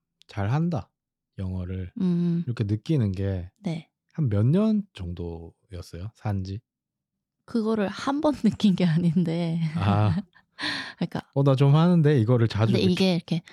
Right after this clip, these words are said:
Speaker 2: 쭉 상승곡선이 아니고
Speaker 1: 네네.
Speaker 2: 약간 계단식이라고 생각했거든요, 저는.
Speaker 1: 네네.
Speaker 2: 처음에 너무 힘들다가 한 번 팍 오르는 느낌이 들었다가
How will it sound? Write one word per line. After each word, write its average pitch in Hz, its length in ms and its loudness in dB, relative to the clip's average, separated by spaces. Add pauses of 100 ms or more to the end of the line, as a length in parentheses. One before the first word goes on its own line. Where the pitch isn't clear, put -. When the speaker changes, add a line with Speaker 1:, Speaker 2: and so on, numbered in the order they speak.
(320)
Speaker 2:
쭉 247 460 0
상승곡선이 226 840 0
아니고 143 600 -4
Speaker 1:
네네. 87 500 -2
Speaker 2:
약간 156 260 -8
계단식이라고 175 1600 -4
생각했거든요, 139 720 -6
저는. 147 280 -10 (260)
Speaker 1:
네네. 98 360 -2 (840)
Speaker 2:
처음에 233 340 0
너무 160 240 2
힘들다가 226 720 0
한 247 220 -2
번 233 100 -2 (100)
팍 - 280 -8 (160)
오르는 196 380 0
느낌이 151 380 -6
들었다가 147 640 -6